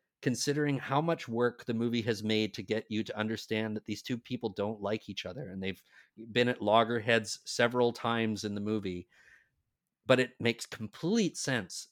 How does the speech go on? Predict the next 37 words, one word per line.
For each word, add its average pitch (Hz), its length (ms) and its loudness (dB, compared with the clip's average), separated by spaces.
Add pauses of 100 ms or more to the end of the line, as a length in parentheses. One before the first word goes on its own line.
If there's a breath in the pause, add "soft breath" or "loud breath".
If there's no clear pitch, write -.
when, 113 480 0 (180)
when 110 480 2
Exley 120 360 0
finally 120 400 2
gets 113 240 0
through 117 240 2
to 107 60 0
Bud 101 220 -2
White 98 280 0
and 95 140 -4
says 90 560 -4 (160)
that 98 240 -6
Dudley 123 280 4
Smith 110 400 -6 (340)
set - 280 2
this 120 180 0
all 110 200 6
up. 107 180 2
He 123 200 -4
wants 117 440 -2
you 110 100 0
to 101 80 -6
kill 107 280 -2
me. 95 340 -6 (960)
You 113 160 -2
know, 101 260 0
he, 117 340 0
he - 220 -6
did 135 220 2
this, - 340 -2 (320)
and, 101 300 -4
and 104 240 -2 (340)
you 117 180 -2
know 139 240 8
I'm 127 200 6
right. 117 300 2 (320 loud breath)
And 117 200 2